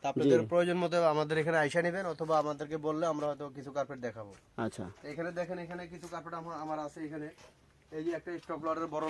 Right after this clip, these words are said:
Speaker 1: লটের মাল, এগুলা, এগুলো কিন্তু নতুন কার্পেট, একবারে মোটা কার্পেট, অনেক মোটা মেরুন কালারের কার্পেট।
Speaker 2: জি।
Speaker 1: এই দেখেন, অনেক মোটা এবং কি সফট, মোটা।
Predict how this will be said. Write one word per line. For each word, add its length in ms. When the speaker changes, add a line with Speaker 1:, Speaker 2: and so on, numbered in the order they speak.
Speaker 1:
লটের 180
মাল, 220
এগুলা, 220
এগুলো 260
কিন্তু 160
নতুন 280
কার্পেট, 280
একবারে 380
মোটা 260
কার্পেট, 280
অনেক 220
মোটা 220
মেরুন 280
কালারের 300
কার্পেট। 320
Speaker 2:
জি। 220
Speaker 1:
এই 40
দেখেন, 180
অনেক 260
মোটা 300
এবং 240
কি 100
সফট, 440
মোটা। 300